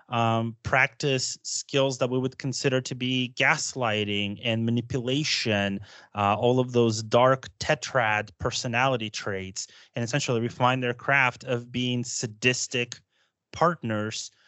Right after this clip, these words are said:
um, and they would be an unholy terror when actually released on real people. So there's, there's a lot there to, to unpack, but we'll,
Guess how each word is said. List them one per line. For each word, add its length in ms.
um, 400
and 160
they 80
would 160
be 160
an 80
unholy 560
terror 460
when 180
actually 540
released 500
on 160
real 260
people. 400
So 280
there's, 400
there's 260
a 60
lot 460
there 200
to, 320
to 400
unpack, 640
but 180
we'll, 360